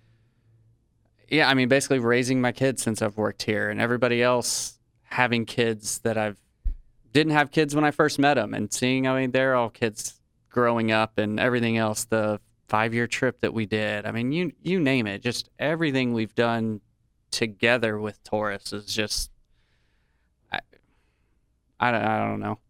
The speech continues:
It, it's, it's m-, mind-boggling to think that a employer does all the things that Coop and Kevin do, do for us. It's,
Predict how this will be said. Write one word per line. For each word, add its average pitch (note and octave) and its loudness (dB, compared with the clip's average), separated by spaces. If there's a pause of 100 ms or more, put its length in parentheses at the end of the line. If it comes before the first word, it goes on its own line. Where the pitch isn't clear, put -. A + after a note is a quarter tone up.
(120)
It, A#2 -2
it's, - -6 (320)
it's - -4
m-, B2 -4
mind-boggling A2+ 0
to G#2+ -4
think A2 -4
that G#2+ -2
a G#2+ -6
employer A2 -4
does A2 -4
all A2+ 0
the A2+ -6
things A2 -6
that - -10 (760)
Coop B2 -2
and G#2 -8 (120)
Kevin G#2 -4
do, G#2 -6 (280)
do G#2 -6
for G#2 -10
us. - -10
It's, - -12